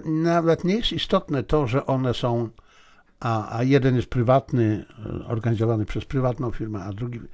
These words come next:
<laughs> jest zorganizowany przez, przez, e, em, państwową, chińską, bo, bo z tego, co ja wiem, to Xiaxin jest jedynie, mm,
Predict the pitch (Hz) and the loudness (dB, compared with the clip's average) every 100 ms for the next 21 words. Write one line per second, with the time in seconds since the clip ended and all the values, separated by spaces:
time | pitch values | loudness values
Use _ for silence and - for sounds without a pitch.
0 | - - - - _ - - 202 160 151 | -18 -18 -18 -20 _ 4 10 12 12 10
1 | 180 - 214 185 127 135 120 120 107 - | 10 10 10 10 12 8 8 2 0 0
2 | 104 - - - - - - - - - | -4 -6 -16 -20 -20 -20 -20 -20 -20 -20
3 | - - 143 113 - - - 123 107 - | -18 -6 2 2 0 -10 -2 0 0 0
4 | 113 110 107 104 - 107 - 107 87 117 | -2 -2 -2 0 2 0 0 -4 0 4
5 | 190 247 - _ _ - _ - 107 98 | 2 0 -14 _ _ -20 _ -6 -4 -4
6 | - 156 180 123 127 123 - 110 113 - | 0 2 2 4 4 2 0 -2 -2 0
7 | 139 117 - 101 92 110 160 - - - | 0 0 0 0 2 0 0 -4 -16 -20
8 | - - - - - 135 - 156 - 151 | -20 -20 -20 -8 -2 0 2 2 2 0
9 | 160 220 _ - 117 120 123 - 135 123 | 0 -2 _ -8 0 2 2 0 0 2
10 | 120 127 139 156 190 _ - _ _ _ | 4 6 4 4 -2 _ -20 _ _ _
11 | - 123 123 | -4 0 0